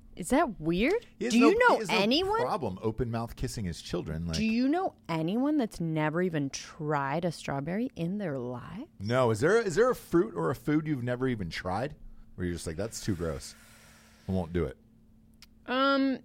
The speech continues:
Speaker 1: nothing, like, normal. Just stuff like
Speaker 2: What about, uh, oysters? Like, I've never seen you eat a raw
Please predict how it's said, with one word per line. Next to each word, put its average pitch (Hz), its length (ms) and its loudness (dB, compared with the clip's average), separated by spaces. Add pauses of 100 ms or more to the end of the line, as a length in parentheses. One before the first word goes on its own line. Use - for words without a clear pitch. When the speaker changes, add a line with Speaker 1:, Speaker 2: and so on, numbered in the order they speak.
(160)
Speaker 1:
nothing, 349 420 4
like, 175 200 2
normal. 170 800 2 (200)
Just 196 240 -2
stuff 208 320 2
like 190 320 4
Speaker 2:
What 143 140 2
about, 202 400 2
uh, 147 300 2
oysters? 120 600 -4 (240)
Like, - 120 -8
I've 131 100 -2
never 196 160 -2
seen 156 200 -6
you 135 100 -4
eat 127 160 -4
a 95 40 0
raw 87 380 0